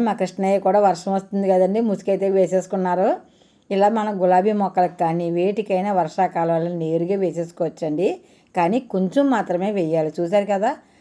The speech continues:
అలా కొంచెం కొంచెం నేరుగా వేస్తే మనకి వర్షాకాలం అంతా కూడా మొక్కలకి అలా బలాన్ని ఇస్తూ ఉంటుంది. అయితే మన పాదులు నాకు మూడు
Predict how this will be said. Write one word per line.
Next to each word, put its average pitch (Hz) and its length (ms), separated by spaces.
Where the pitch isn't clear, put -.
అలా 165 200
కొంచెం 185 380
కొంచెం 196 320
నేరుగా 175 360
వేస్తే 170 320
మనకి 175 340
వర్షాకాలం 175 680
అంతా 156 280
కూడా 190 160
మొక్కలకి 170 520
అలా 156 180
బలాన్ని 160 460
ఇస్తూ 190 180
ఉంటుంది. 151 380
అయితే 165 320
మన 180 120
పాదులు 196 520
నాకు 175 420
మూడు 208 260